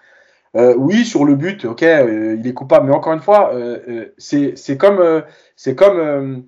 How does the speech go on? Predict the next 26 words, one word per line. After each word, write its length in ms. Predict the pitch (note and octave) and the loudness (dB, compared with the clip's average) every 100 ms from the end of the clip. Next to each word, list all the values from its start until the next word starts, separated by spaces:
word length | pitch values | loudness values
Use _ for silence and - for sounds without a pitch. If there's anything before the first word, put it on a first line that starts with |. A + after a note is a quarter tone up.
| _ _ _ | _ _ _
le 140 | A2+ C3+ | -6 -4
but, 260 | E3+ F#3 | -6 -2
euh, 840 | C#3 B2 A#2+ A#2 A2 G#2+ A2 G#2 G2 | 0 0 -2 -4 -8 -10 -12 -12 -10
le 400 | A2 A2 G#2 G#2 | -8 -6 -8 -2
trois 280 | D#3 D3+ D3+ | 2 2 2
un, 100 | C#3 | 0
là, 120 | G2+ | -4
de 180 | G#2 G#2+ | -10 -12
Strasbourg. 680 | - B2+ B2+ F#3 F3 - _ _ _ | -4 -4 0 0 0 -4 _ _ _
Euh, 240 | G#2+ A2 G2+ | -8 -8 -8
ok, 200 | - D3 A#3+ | -8 0 0
on 60 | |
peut 120 | - | 2
me 60 | F3+ | 0
dire, 200 | G3+ F3+ | 0 2
ouais, 180 | F3+ F3+ | 2 2
Kimpembe, 320 | - C#3 F#3+ | -8 -4 -2
il 100 | B3 | -2
est 40 | F3+ | -6
coupable. 400 | D#3+ C4+ C3+ - _ | 0 0 0 -16 _
Il 40 | |
y 40 | - | -4
a 40 | |
pas 120 | - | -4
de 40 | D#3 | -2
problème. 360 | - F3 A#2 | -2 -2 -4